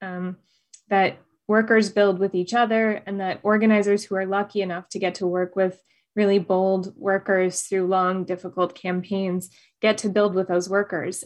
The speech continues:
And part of the feeling of that space is kind of the frenetic urgency of the campaign that you're involved in,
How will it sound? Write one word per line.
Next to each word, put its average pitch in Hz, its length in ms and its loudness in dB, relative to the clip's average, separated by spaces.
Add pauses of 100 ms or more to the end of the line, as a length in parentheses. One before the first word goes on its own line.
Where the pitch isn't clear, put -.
And 196 300 -2 (840)
part 269 260 2
of 247 160 2
the 214 100 2
feeling 233 600 2
of 190 100 -6
that 185 240 -2
space 208 440 0
is 185 220 -6
kind 196 220 -6
of 180 100 -8
the 185 240 0 (440)
frenetic 214 800 2
urgency 226 640 2
of 185 160 -2
the 185 80 -2
campaign 190 840 -2
that 202 220 0
you're 190 160 -2
involved 185 480 -2
in, 247 320 0